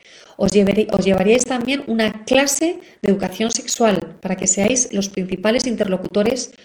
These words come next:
de vuestros hijos en materia de sexualidad. Esto lo retiro otro domingo. Y os llevaríais también uno de mis cinco cursos temáticos sobre autoestima, deberes, pantallas,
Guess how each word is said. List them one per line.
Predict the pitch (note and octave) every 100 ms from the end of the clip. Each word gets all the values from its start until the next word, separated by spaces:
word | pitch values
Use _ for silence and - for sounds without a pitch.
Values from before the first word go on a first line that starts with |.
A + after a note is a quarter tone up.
| _
de | F3+
vuestros | F3 F3+ F3 -
hijos | G3+ B3
en | A#3+
materia | F#3 F#3 F#3+
de |
sexualidad. | F#3 F3+ - F3 E3 - - _ _ _ _ _ -
Esto | G3 G#3
lo | G3
retiro | F#3+ A3 C#4 -
otro | G3+ F#3+
domingo. | F3+ E3 D#3 D3+ - - - - - -
Y | - A3
os | G#3
llevaríais | F#3+ F#3 A#3
también | B3 D4 C4 C4 C4 -
uno | A#3 B3+
de | B3
mis | F#3+ -
cinco | A3+ A3 G#3+
cursos | F#3+ F#3+ F#3+
temáticos | - G#3+ C#4 C4 C4 C4
sobre | G3+ F#3+ E3+
autoestima, | - F3 F3 F3 A#3 A#3 A#3+ B3 -
deberes, | G3 F#3 G3+ G#3+ A3 -
pantallas, | - D#3+ E3+ G#3 A3+ A3 A3+ A3+ -